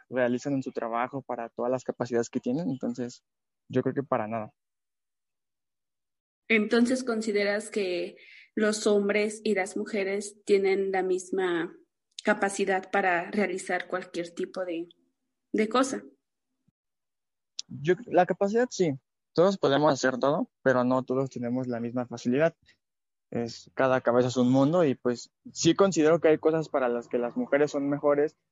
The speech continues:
Speaker 1: o que los hombres son mejores, pero es, este, varía, o sea, no está definido.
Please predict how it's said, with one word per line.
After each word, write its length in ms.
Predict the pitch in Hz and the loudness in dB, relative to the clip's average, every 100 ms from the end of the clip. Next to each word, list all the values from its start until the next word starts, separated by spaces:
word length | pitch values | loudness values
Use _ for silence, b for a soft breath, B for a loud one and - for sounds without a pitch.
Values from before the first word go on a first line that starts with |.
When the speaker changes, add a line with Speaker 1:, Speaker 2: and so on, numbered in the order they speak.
| _ | _
Speaker 1:
o 240 | 135 127 | -2 -2
que 140 | 117 127 | -2 -6
los 200 | 113 123 | -4 -2
hombres 240 | 135 143 | 0 -2
son 140 | 143 135 | -2 -6
mejores, 400 | 131 139 151 - _ _ _ _ _ | -4 -4 -4 -10 _ _ _ _ _
pero 240 | 123 120 | -2 2
es, 220 | 123 123 135 | 0 0 -8
este, 640 | 123 - 123 113 110 113 - _ | -10 -10 -10 -8 -12 -12 -18 _
varía, 380 | 131 135 160 135 | 2 4 6 6
o 20 | |
sea, 140 | 131 131 | 4 2
no 220 | 139 147 | 4 4
está 200 | 143 147 | 4 2
definido. 520 | 147 135 131 120 113 | 2 -2 -4 -6 -10